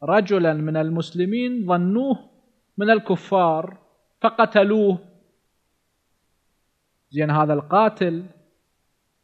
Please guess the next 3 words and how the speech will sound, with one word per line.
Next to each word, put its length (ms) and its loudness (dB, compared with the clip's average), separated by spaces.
يعاقب؟ 680 2
لا. 380 2
يلام؟ 640 4